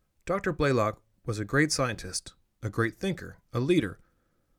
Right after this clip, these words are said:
but by no stretch of the imagination could he be considered a great cutting surgeon. Vivian was," end quote. And he also said, quote,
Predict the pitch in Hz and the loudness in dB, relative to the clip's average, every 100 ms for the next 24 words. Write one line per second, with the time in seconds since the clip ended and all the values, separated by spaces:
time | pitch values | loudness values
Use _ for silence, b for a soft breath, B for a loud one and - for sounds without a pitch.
0 | _ 135 135 131 160 190 - 147 135 110 | _ -2 0 2 2 2 4 2 2 0
1 | 104 104 107 101 - 104 101 - 160 156 | -2 -2 -2 -4 -4 -6 -6 -2 0 0
2 | 147 - 117 113 110 110 107 - 104 98 | -2 -2 -2 -2 -4 -4 -4 -4 -4 -2
3 | 135 139 - - _ _ _ _ _ _ | 0 0 -2 -14 _ _ _ _ _ _
4 | - 123 104 98 98 92 - - - _ | 2 2 0 -2 -2 -4 -6 -10 -14 _
5 | _ _ _ _ - 107 - 101 - _ | _ _ _ _ -10 -8 -8 -10 -12 _
6 | _ _ _ 120 117 117 165 101 - 101 | _ _ _ -6 -4 -2 -2 -2 -2 -4
7 | 98 - 104 101 | -4 -4 -4 -4